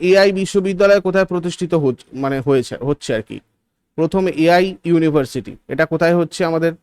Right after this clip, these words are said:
ভারতের মহারাষ্ট্রে। ঠিক আছে, আজকে এই চল্লিশটা প্রশ্ন তোমাদের বললাম। পরবর্তী, আহ, মানে নেক্সট ভিডিওতে অর্থাৎ আগামীকাল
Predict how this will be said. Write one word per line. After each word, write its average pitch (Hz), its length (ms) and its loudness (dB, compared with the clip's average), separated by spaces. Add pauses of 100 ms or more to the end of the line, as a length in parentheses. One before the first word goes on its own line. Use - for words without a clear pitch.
(160)
ভারতের 139 380 0
মহারাষ্ট্রে। 131 640 -6 (800)
ঠিক 185 120 0
আছে, 185 180 2
আজকে 151 260 -2
এই 175 80 2
চল্লিশটা 175 420 0
প্রশ্ন 175 300 -6
তোমাদের 175 360 -2
বললাম। 175 340 0 (560)
পরবর্তী, 156 720 -2
আহ, 131 440 2 (260)
মানে 131 240 -4
নেক্সট - 380 -4
ভিডিওতে 160 500 0
অর্থাৎ 143 320 -2
আগামীকাল 160 540 0